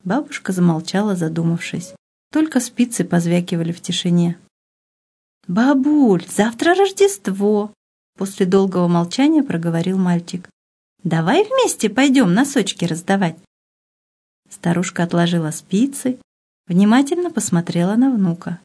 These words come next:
Каждая морщинка на её лице светилась счастьем.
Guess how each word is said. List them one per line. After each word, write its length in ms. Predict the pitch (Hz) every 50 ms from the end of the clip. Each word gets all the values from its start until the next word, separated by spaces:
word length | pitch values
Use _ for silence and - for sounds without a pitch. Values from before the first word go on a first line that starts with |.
| _ _ _ _ _ _ _ _ _ _ _
Каждая 500 | - 214 247 285 294 277 254 262 269 262
морщинка 640 | 247 247 233 226 - - - 220 214 202 196 - 175
на 180 | 175 170 170
её 160 | 170 170 170 165
лице 440 | 165 165 170 - - - 262 277
светилась 600 | 277 - - 185 180 - - 208 214 202 196 -
счастьем. 720 | - - - - 180 180 175 180 - - - 170 170 175